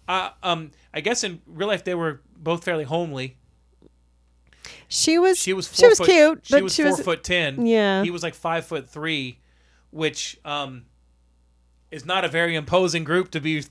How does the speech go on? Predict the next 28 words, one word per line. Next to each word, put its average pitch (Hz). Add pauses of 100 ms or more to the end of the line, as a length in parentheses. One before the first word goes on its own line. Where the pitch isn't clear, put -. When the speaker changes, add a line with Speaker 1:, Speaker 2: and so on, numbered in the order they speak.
Speaker 1:
running 165
through 175
the, 165
Speaker 2:
No. 262
Speaker 1:
the 190
countryside, 175
beating 175 (100)
the, 185
you 156
know, 156
shooting 214
people. 170
But, 165 (840)
um, 190 (240)
Speaker 2:
He 254
was 247
still 269
a 240
very 226
good 202
shot. 185 (260)
Speaker 1:
Oh, 165
he 165
was 190
an 160
amazing 147
shot. 117 (100)
Speaker 2:
Um, 208